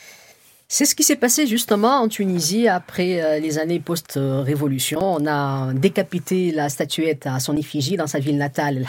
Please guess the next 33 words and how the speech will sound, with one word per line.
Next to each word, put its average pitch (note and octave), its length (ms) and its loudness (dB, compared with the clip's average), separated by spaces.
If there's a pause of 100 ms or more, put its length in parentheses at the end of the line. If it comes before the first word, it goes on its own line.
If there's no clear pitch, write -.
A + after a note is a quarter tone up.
Ham, E3 260 -2
justement. C#3 540 -2 (360)
On C#3 220 2
a D#3+ 320 0
peint G3 240 4 (120)
sa E3 180 0
tombe D3 720 2
au D3 80 -4
cimetière D3 460 0
El C#3 80 0
Jallez C#3+ 520 0
en C3+ 280 -2
noir. D#3+ 420 -2
On C#3 100 -2
a C#3 60 -4
profané D#3 480 -2
presque D3+ 320 -6
sa E3 160 0
tombe. D4 220 0 (380)
Et E3+ 40 -2
donc, B3 180 4
il A#3+ 40 2
y B3 60 6
avait A#3 180 4
vraiment G#3+ 320 4
un A3+ 80 6
mouvement G3+ 560 4
pour F#3 180 2
mettre G#3 320 2
fin G3+ 360 2
à F#3 120 0
cette - 220 -6
modernité, F#3 720 2